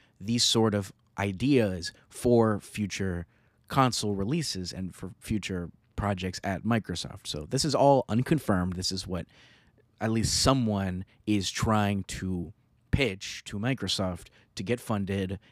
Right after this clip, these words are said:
and to get up and running for the future. So it's an Xbox Series X refresh. It's actually more of a cylinder look. It has a U S B Type-C port,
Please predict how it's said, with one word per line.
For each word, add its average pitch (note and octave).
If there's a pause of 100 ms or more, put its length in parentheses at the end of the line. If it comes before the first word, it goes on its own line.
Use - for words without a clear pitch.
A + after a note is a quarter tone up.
and F#2+
to F2+
get -
up G#2+
and G2+
running F#2 (280)
for F2
the E2+
future. B2+ (760)
So A2
it's G2+
an G#2
Xbox D3+
Series C3
X -
refresh. F#2
It's -
actually G3
more A#2
of A#2+
a C3
cylinder B2
look. D#2+ (240)
It A#2
has A#2
a -
U A2+
S F#3+
B C#3
Type-C -
port, -